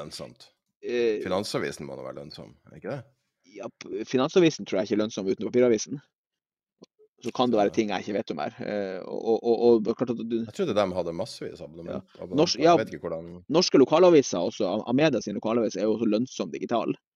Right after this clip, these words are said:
Speaker 2: Men, men de har en ganske god lønnsomhet digitalt, for at de har vokst så mye på di-, digitale abonnement. Det er klart.
Speaker 1: Ja, og de har vært ganske kynisk med å holde alt bak betalingsmur, og, og de har sikkert tatt en kortsiktig hit på det,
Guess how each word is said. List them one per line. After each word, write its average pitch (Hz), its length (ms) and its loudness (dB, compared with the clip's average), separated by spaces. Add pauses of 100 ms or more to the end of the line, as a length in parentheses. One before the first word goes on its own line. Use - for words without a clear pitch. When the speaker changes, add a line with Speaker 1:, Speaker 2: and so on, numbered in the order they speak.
(200)
Speaker 2:
Men, 127 100 2
men 139 120 4
de 160 120 10
har 135 140 6
en 127 100 6
ganske 131 160 4
god 123 200 8
lønnsomhet 127 360 0
digitalt, 113 360 0
for 120 80 -2
at 113 80 -6
de 104 40 -2
har 107 80 0
vokst - 220 -4
så - 20 -8
mye 92 160 -4
på - 80 -12
di-, 110 160 -8
digitale 104 400 -4
abonnement. 113 320 -6 (560)
Det 170 80 -10
er - 80 -8
klart. - 200 -10
Speaker 1:
Ja, 92 160 -4
og 104 80 -8
de 143 120 4
har 190 160 2
vært 151 120 -4
ganske 127 240 -6
kynisk 82 600 -8
med 78 440 -6 (840)
å 87 80 -8
holde 90 180 2
alt 80 220 -4
bak 71 180 -6
betalingsmur, 78 800 -10
og, 50 300 -12 (100)
og 95 100 -8
de 107 120 2
har 107 100 0
sikkert 101 240 -10
tatt 85 160 -4
en 80 80 -8
kortsiktig - 480 -12
hit 87 240 -12
på - 160 -14
det, 78 140 -8